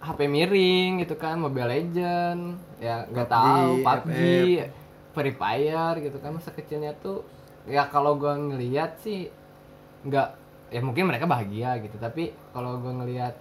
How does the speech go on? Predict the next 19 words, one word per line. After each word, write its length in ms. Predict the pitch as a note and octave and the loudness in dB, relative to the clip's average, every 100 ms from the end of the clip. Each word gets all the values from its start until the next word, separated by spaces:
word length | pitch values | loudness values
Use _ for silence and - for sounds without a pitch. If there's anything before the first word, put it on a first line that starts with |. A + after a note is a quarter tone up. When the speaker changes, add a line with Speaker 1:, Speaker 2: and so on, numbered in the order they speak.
| - | -10
Speaker 1:
pas 160 | B2 - | -10 -8
gua 500 | C#3 C#3 C3 C3 B2 | -4 2 2 0 -4
waktu 240 | A2 B2 C3+ | -4 -6 -4
kecil, 480 | A3 G#3 F#3+ G#3 - - - - - | -2 2 4 2 -2 -10 -20 -20 -4
gua 180 | C3+ F#3 | 4 6
lebih 160 | G#3 | 8
bahagia 480 | F#3+ D3 E3 G3+ F3 E3 | 8 6 6 8 6 6
gitu 160 | C#3+ C3 | 2 0
kan, 240 | C#3+ D#3+ - - | -2 -4 -10 -10
tanpa 460 | B2+ B2 A#2+ A#2+ - | -6 -4 0 0 -2
harus 260 | C3+ C3 - | -6 -8 -8
mengeluarkan 640 | C3+ B2+ B2 - A#2+ A#2+ - | -6 -4 -6 -4 -6 -6 -6
kuota, 640 | G#2+ C#3+ - D#3+ C#3+ C3+ | -2 0 2 4 6 4
tanpa 260 | C#3+ C3+ C3+ | 0 -4 -4
harus 240 | B2+ A#2+ B2 - | -6 -6 -10 -8
ngerengek 400 | A#2+ A#2 A#2+ - | -4 -4 -4 -4
ke 80 | |
orang 240 | A#2+ A#2+ A#2+ | -2 -2 -4
tua 260 | B2+ A#2+ | -6 -6